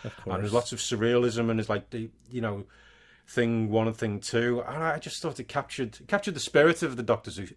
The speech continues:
Speaker 2: Seuss book. And you had, uh, Alec Baldwin and Kelly Preston, Dakota Fanning, and all, all the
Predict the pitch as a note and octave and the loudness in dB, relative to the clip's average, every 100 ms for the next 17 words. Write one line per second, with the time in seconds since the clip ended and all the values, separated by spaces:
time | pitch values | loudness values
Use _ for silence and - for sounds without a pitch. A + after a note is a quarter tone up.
0 | - - G2+ - G2 - _ _ - - | -14 -12 -10 -8 -10 -12 _ _ -20 -6
1 | A2 A2 A2+ A#2+ A2 A2 A#2 A#2+ - A2+ | -2 0 4 4 4 2 2 2 4 6
2 | A#2 A#2 A2+ G#2+ G#2 G2 A#2+ A2 A2 A2 | 6 4 0 0 -4 -4 -2 -2 0 -2
3 | - G#2+ F#2+ G#2+ G2 G2+ A2+ A2 A2 G#2+ | -2 -6 -4 -4 -6 -6 -4 -2 -2 -4
4 | G#2+ _ - - _ _ A2 G2+ G2 G#2 | -6 _ -20 -20 _ _ -6 -4 -2 -4
5 | G#2+ B2+ C3 D3 D#3 C#3 | -2 -4 -2 -2 -4 -6